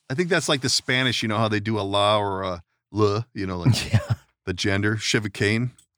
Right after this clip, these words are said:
Speaker 1: I like it though. I, I'm gonna run with it. I think the Vikes are gonna pull it off. I don't, I don't,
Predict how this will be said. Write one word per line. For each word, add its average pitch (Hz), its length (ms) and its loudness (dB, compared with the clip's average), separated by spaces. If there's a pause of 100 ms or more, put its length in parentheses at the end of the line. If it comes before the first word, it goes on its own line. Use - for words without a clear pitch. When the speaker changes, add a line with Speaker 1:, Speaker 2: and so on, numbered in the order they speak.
(220)
Speaker 1:
I 160 80 0
like 202 280 2
it - 100 -4
though. 98 200 0
I, 127 180 0
I'm 147 180 2
gonna 180 120 2
run 165 180 2
with 139 140 -2
it. 95 120 -4
I 143 80 0
think 240 340 -2 (380)
the 160 80 -2
Vikes 180 340 2
are 196 40 2
gonna 165 160 4
pull 160 220 2
it 135 60 2
off. 135 360 2
I 151 100 4
don't, 175 160 2
I 151 100 2
don't, 185 180 0